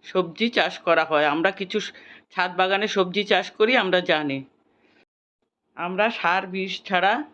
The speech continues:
ছাদ বাগানে সবজি চাষ করি, সেই জন্য আমাদের ফলন বেশি ভালো হয় না। আমি ছাড়িয়ে রাখা ঝিঙেগুলোকে সব গ্রেট করে নিচ্ছি।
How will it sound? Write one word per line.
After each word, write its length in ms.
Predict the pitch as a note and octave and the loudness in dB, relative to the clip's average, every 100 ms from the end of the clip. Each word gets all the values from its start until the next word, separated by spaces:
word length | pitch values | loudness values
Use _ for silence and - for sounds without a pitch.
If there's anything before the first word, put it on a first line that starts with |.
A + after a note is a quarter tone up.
| _ _ _ | _ _ _
ছাদ 160 | F3 F3 | -4 0
বাগানে 300 | F3 F3+ G3+ | 0 2 0
সবজি 360 | A3 F3+ F3+ G3+ | 0 -2 -2 -2
চাষ 240 | F#3+ E3+ - | 0 0 -2
করি, 280 | - F3 A3 E4+ _ _ _ _ | -4 0 0 -2 _ _ _ _
সেই 160 | E3+ D#3+ | -8 -4
জন্য 200 | F#3+ F#3+ | -2 0
আমাদের 300 | F3+ F3+ F3+ F#3 | 2 2 0 0
ফলন 260 | E3+ F3+ F#3 | 2 2 2
বেশি 240 | F3 F3+ | 0 -2
ভালো 300 | F3 C#3+ D#3 | -2 0 -2
হয় 240 | D3 C3+ C3 | -4 -4 -4
না। 60 | C3 - _ _ _ _ _ _ _ _ _ _ _ _ _ _ _ _ _ _ _ _ | -6 -10 _ _ _ _ _ _ _ _ _ _ _ _ _ _ _ _ _ _ _ _
আমি 260 | - F#3 A3 B3+ | -4 0 2 2
ছাড়িয়ে 380 | A#3+ G3 G#3 A3 | 0 0 4 4
রাখা 240 | A3 A3+ A3+ | 4 2 0
ঝিঙেগুলোকে 680 | G3+ G#3 G#3 G#3+ G#3+ G#3+ B3+ | 0 -2 0 0 0 2 2
সব 240 | C4 A3 A3+ | 4 2 2
গ্রেট 260 | F3+ F#3 F#3 | 2 2 2
করে 240 | - G3 F#3 | 2 4 4
নিচ্ছি। 380 | E3 D#3 - | 2 -2 -16